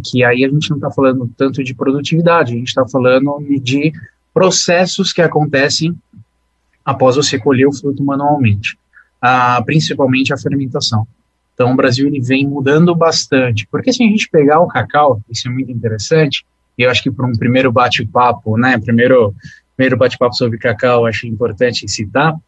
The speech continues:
se você pegar uma fruta de cacau, assim como café, né, você pegar e, e experimentar a fruta, a polpa da fruta do cacau, você vai ver que não tem nada a ver com chocolate,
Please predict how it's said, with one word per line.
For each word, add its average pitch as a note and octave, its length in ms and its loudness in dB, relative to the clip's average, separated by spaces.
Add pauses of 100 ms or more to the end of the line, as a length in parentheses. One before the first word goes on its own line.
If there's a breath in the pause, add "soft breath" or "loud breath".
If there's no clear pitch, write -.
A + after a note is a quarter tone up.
(200)
se - 120 -4
você F#3+ 180 2
pegar G3+ 240 2
uma F#3+ 80 2
fruta F3 380 2
de D#3 100 0
cacau, A#2 540 2
assim F3 180 2
como B3+ 160 4
café, F#3 380 0
né, A#2+ 180 -8 (500)
você D3+ 240 0
pegar C3+ 540 2
e, D3+ 240 -4 (100)
e C#3 220 -2 (100)
experimentar D#3+ 640 0
a F3+ 60 2
fruta, F3 360 0
a A#2 40 0
polpa E3 360 2
da C#3 120 4
fruta C#3 260 -4
do B2 80 -4
cacau, D3+ 380 0
você B2+ 180 -4
vai D#3 100 2
ver D#3+ 100 -2
que - 100 -8
não F3 100 -2
tem F#3 180 -2
nada F#3+ 380 2
a F3 40 4
ver D#3+ 160 0
com G3 100 2
chocolate, G3+ 600 0